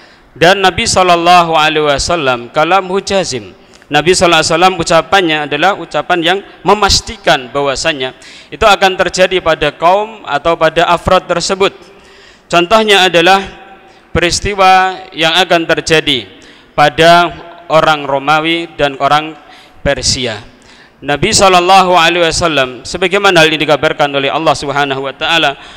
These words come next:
mengabarkan, "Ghulibatir Rum fi adnal ardi wa hum min ba'di ghalabihim sayaglibun." Ya. Orang-orang Rom dikalahkan di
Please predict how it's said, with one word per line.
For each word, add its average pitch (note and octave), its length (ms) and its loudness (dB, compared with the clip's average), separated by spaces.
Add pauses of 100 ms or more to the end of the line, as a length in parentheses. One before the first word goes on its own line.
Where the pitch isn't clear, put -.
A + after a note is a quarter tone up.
(220)
mengabarkan, D#3 760 0 (360)
"Ghulibatir C#3+ 600 -2
Rum B2+ 360 -4
fi D3+ 240 -4
adnal C#3+ 400 -2
ardi C3 480 -6 (280)
wa D3+ 200 2
hum F#3 160 -2
min E3 160 -2
ba'di E3+ 320 2
ghalabihim F3+ 640 0
sayaglibun." F#3 680 0 (1800)
Ya. G#2+ 160 -14 (560)
Orang-orang G3+ 480 6
Rom G#3 200 0 (120)
dikalahkan D#3 720 -2 (1040)
di G3 340 2